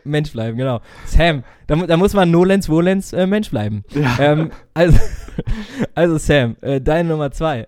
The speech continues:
Speaker 2: Meine Nummer zwei, okay, alles klar. Nämlich, ähm, hab, hatte ich früher das Problem und Paul, du hattest das Problem auch absolut früher. Und ich weiß nicht, ich habe deine
Speaker 1: <laughs>
Speaker 2: neue Wohnung noch, leider noch nicht sehen können.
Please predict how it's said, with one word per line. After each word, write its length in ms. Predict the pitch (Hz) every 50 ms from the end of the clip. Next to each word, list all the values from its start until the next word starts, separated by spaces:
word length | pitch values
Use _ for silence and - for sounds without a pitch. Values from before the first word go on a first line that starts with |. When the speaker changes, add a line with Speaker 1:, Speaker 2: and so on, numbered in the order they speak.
| _ _
Speaker 2:
Meine 220 | - 127 143 165
Nummer 260 | 180 170 170 165 165
zwei, 400 | 165 - - - 117 107 104 107
okay, 360 | - 151 151 - 135 110 107 110 - _ _
alles 200 | 131 135 131 135
klar. 300 | - 120 117 - - _ _
Nämlich, 500 | - 139 160 175 196 208 214 208 - _ _ _
ähm, 420 | - 143 143 147 147 151 160 160 160 _ _ _
hab, 340 | - 165 160 139 151 139 -
hatte 160 | 160 160 156
ich 180 | - - 196 -
früher 220 | - - 226 220
das 160 | 190 208 196 -
Problem 300 | - 170 165 180 185 180
und 100 | 160 143
Paul, 220 | - - 147 135
du 180 | 123 160 185 180
hattest 180 | 180 160 -
das 160 | 165 151 -
Problem 280 | - - 170 160 151 151
auch 340 | - 147 139 - - - -
absolut 540 | 160 165 190 185 - - 170 147 156 151 143
früher. 600 | - - - - 127 123 123 127 131 139 131 - _ _ _ _ _ _ -
Und 80 | - 151
ich 100 | 156 139
weiß 260 | 156 170 190 - -
nicht, 160 | 170 170 170 185
ich 80 | 147
habe 80 | 156 175
deine 120 | 165 165
Speaker 1:
<laughs> 20 | 165
Speaker 2:
neue 200 | 170 175 151 135
Wohnung 220 | 160 190 185 165
noch, 180 | 151 143 135 123
leider 240 | 139 151 175 190
noch 80 | 180 165
nicht 180 | 160 165 156 -
sehen 260 | - 147 156 156 151
können. 320 | - - 123 123 151 196